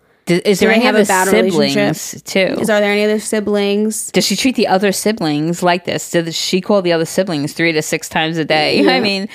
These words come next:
Speaker 1: how many, how many, how much time is in a day that you could make these <laughs> phone calls? Like, do you work?
Speaker 2: I'm just like, what do
Speaker 1: Do
Speaker 2: you
Speaker 1: you
Speaker 2: gotta say?
Speaker 1: Yes.
Speaker 2: What, what, I can't even think about what I would say to my mom if I called her six times a day.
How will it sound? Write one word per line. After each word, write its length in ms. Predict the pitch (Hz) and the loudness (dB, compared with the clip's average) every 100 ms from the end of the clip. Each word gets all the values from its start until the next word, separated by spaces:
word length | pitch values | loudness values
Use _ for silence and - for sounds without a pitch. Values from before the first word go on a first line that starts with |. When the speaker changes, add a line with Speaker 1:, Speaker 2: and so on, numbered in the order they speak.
| - - | -16 -18
Speaker 1:
how 140 | - 247 | -4 0
many, 240 | 262 233 | 0 0
how 100 | 220 | 0
many, 300 | 262 269 220 - - | 2 2 -2 -6 -4
how 120 | 285 | 0
much 160 | 302 - | 0 0
time 200 | 277 262 | 0 0
is 120 | 233 | 0
in 120 | 208 | -2
a 60 | 180 | 0
day 200 | 180 170 | 0 0
that 140 | 143 | -2
you 140 | 131 | -4
could 140 | 190 180 | -2 -2
make 160 | 175 180 | -2 -2
these 180 | 180 | -2
<laughs> 20 | - | 2
phone 200 | 262 240 | 2 0
calls? 500 | - 320 - - - _ _ _ _ | -6 -10 -14 -20 -20 _ _ _ _
Like, 200 | 262 262 | -2 0
do 80 | 220 | -2
you 100 | 185 | 0
work? 340 | 123 143 220 262 | 2 2 2 2
Speaker 2:
I'm 180 | 320 | 2
just 180 | 403 415 | 2 2
like, 140 | 403 240 | 2 2
what 220 | 226 247 | 2 2
do 60 | 311 | 4
Speaker 1:
Do 60 | |
Speaker 2:
you 60 | 330 | 2
Speaker 1:
you 60 | |
Speaker 2:
gotta 140 | 330 330 | 2 0
say? 440 | - 233 240 190 | -2 0 0 2
Speaker 1:
Yes. 680 | 190 208 226 208 - - - - _ _ _ _ _ _ - | 0 2 0 -2 -6 -16 -18 -20 _ _ _ _ _ _ -2
Speaker 2:
What, 360 | 240 262 - - | 0 0 -2 -6
what, 280 | 233 247 - | -2 -2 0
I 200 | 233 269 | 0 0
can't 200 | 285 330 | 0 0
even 160 | 285 247 | 0 0
think 120 | 254 | 0
about 140 | 233 | 0
what 120 | 208 214 | 2 2
I 100 | 208 | 2
would 140 | 214 | 0
say 120 | 214 208 | 0 0
to 60 | |
my 100 | 202 | 0
mom 200 | 185 180 | 0 -2
if 100 | 196 | -4
I 60 | 214 | -6
called 180 | - 196 | -6 -6
her 80 | |
six 300 | 202 - 208 - | -4 -6 -8 -6
times 300 | 202 196 - | -4 -4 -4
a 40 | |
day. 260 | - - | -6 -6